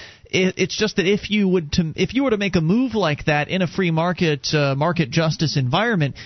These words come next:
you would be taking a significant risk, uh, in that if it turned out that you were wrong, if it turned out that, uh,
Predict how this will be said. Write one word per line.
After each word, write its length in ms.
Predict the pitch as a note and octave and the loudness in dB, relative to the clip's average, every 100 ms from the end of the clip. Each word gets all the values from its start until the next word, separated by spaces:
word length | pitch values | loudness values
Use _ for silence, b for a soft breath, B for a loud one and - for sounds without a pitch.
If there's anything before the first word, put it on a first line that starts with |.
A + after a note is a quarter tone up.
| B | B
you 180 | D#3 E3 | 0 2
would 240 | E3+ E4+ | 2 0
be 140 | D#4 G3 | 0 0
taking 360 | A3+ A3 F#3 | 0 0 0
a 60 | D3 | 0
significant 840 | - D#3+ D#3 G3 A#3 A3+ - D#3 | 0 0 0 0 2 2 0 0
risk, 440 | C#3 B2 - - - B B | 0 -2 -4 -8 -12 B B
uh, 180 | C#3 A#2+ | 0 2
in 200 | G3 G3+ | 0 0
that 160 | F3 | 0
if 180 | C3+ E3 - | 0 -2 0
it 140 | D#3+ | -2
turned 280 | - A3+ A3+ | 0 0 2
out 100 | F#3+ | 2
that 60 | D#3+ | 2
you 120 | D#3+ | 2
were 160 | C3+ A#2+ | 0 0
wrong, 460 | C#3+ C3+ G2+ A2+ | 0 2 0 0
if 120 | B2 | 0
it 60 | D#3 | 0
turned 240 | D#3 G3+ F3 | 0 0 2
out 180 | E3 D3 | 0 2
that, 280 | C#3 - | 0 0
uh, 260 | C#3+ C3 B2+ | 0 2 0